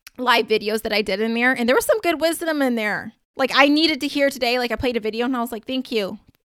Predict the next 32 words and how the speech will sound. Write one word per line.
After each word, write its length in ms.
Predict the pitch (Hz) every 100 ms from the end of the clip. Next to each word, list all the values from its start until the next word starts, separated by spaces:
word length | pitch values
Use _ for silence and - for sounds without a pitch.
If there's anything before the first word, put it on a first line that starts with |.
| -
past 280 | 214 208 196
Ange, 380 | 185 220 -
for 100 | -
saying 300 | 214 202 196 202
that, 200 | 233 233
because 200 | 240 226
I 140 | 220
needed 320 | 208 202 196
that 160 | - 110
message 380 | 123 - - -
today." 400 | - - - - - -
So 160 | - 277
that 220 | 262 262
might 140 | 311
be 100 | 311
the 80 | 285
case 260 | 269 247 -
for 140 | 233
you, 240 | 214 208 240
and 80 |
I'm 80 | 233
hoping 260 | 233 240 262
to 80 | 254
pop 300 | 226 214 226
on 140 | 226
there 120 | 233
more 220 | 208 202
and 100 | 214
give 100 | 214
you, 120 | 214 202
like, 160 | 196
little 400 | 208 208 196 202